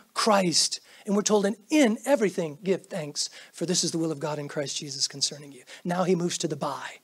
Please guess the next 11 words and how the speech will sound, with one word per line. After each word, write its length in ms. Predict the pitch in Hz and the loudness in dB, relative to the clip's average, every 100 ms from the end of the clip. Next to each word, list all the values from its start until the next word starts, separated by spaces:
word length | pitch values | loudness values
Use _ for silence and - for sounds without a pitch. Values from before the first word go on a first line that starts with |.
| - - | -20 -12
Right 120 | 151 | -2
here, 120 | 180 190 | 0 2
the 80 | |
courses, 500 | 180 214 180 - - | 2 2 2 0 0
the 60 | - | -4
classes 520 | - - 185 - 160 - - | -6 -4 0 0 0 -8 -6
that 160 | 175 165 | -4 -2
we 80 | 175 | 0
take. 280 | 175 139 - _ _ | 0 -4 -12 _ _
By 580 | 151 143 214 226 190 185 - _ | 6 8 12 12 10 4 -2 _
pureness, 680 | - 202 180 160 139 - - | -2 2 2 0 -2 -2 -2